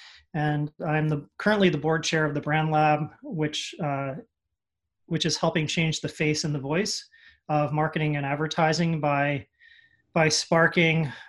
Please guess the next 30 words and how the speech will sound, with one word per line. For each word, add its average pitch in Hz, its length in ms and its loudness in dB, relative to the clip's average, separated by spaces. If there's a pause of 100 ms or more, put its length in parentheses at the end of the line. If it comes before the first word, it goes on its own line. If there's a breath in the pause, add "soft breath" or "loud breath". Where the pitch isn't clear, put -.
(140)
uh, 143 340 -2 (100)
and 156 340 0 (140)
guiding 156 540 2 (180)
stu-, 190 320 0
high 190 200 2
school 175 260 0
students 147 460 -4
through, 151 540 0 (160)
um, 139 280 -6
journeys 160 640 -2 (420 loud breath)
to 175 100 0
eventually 165 460 2
becoming 151 560 -2
marketers 143 760 -2
and, 143 540 -4
um, 143 220 -4
people 165 360 -2
who 160 140 0
work 151 260 -2
in 147 80 -2
advertising, 143 640 -2
design, 143 360 -4
and 131 120 -8
technology. 143 760 -4 (680 loud breath)
And 151 240 0
that's 214 180 4
been 175 180 2
incredible 151 600 2
to, 139 560 -4 (400)
to 156 160 -2